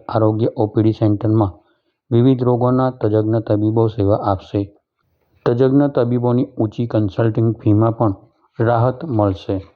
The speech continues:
આરોગ્ય ઓ પી ડી સેન્ટરમાં ઉપલબ્ધ તબીબી સેવા અંગેની માહિતી એડમિનિસ્ટ્રેટર શ્રી હરદેવસિંહ ગોયલે આપી હતી. સંસ્થાનો હેતુ એક જ સ્થળે દર્દીઓને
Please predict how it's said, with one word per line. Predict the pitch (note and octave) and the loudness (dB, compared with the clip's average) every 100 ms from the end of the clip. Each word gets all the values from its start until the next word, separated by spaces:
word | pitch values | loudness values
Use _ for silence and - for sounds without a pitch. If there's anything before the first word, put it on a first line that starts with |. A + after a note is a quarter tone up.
| _ - | _ -6
આરોગ્ય | A#2+ A#2+ A#2+ B2+ - | -2 0 2 0 0
ઓ | A#2 | -2
પી | A2 B2+ | 0 0
ડી | B2+ | 0
સેન્ટરમાં | A#2+ A2 A#2 A#2 A#2 | -2 -2 0 -2 -2
ઉપલબ્ધ | A2 A2 A2 G#2+ G#2 F#2 E2 _ _ - | -4 -4 -2 -2 -2 -8 -8 _ _ -4
તબીબી | A#2 B2 B2 C3 | 0 0 0 -2
સેવા | B2 G#2 A2 | 0 0 0
અંગેની | G#2 G#2 G2+ G#2+ | 0 0 0 0
માહિતી | G2+ G#2 G2+ A#2+ - | 0 0 -2 -4 -2
એડમિનિસ્ટ્રેટર | G#2+ G2 G2+ G2+ - G#2+ F#2+ G#2 | 0 0 0 -2 -2 -4 -2 -2
શ્રી | F#2+ A2 F#2 - _ _ _ | -2 -2 -2 -6 _ _ _
હરદેવસિંહ | - A#2 B2 B2 C#3 C3+ | -2 2 2 2 0 0
ગોયલે | A2+ G2+ G2+ G#2+ | 2 2 2 0
આપી | - F#2+ G#2 G2 | -2 -4 -2 -4
હતી. | G2 G2+ F#2+ _ _ _ _ _ _ - | -4 -6 -6 _ _ _ _ _ _ -2
સંસ્થાનો | A#2+ A#2+ A#2+ C3+ C3+ C#3 | 2 2 0 0 2 2
હેતુ | A2+ A2 B2 C3+ - | 0 -2 -2 -6 -4
એક | A2 B2+ | -2 -2
જ | A#2 | -2
સ્થળે | - A2+ A2+ | 0 2 2
દર્દીઓને | G#2+ G2+ G2+ G#2+ A2 | 2 0 2 2 2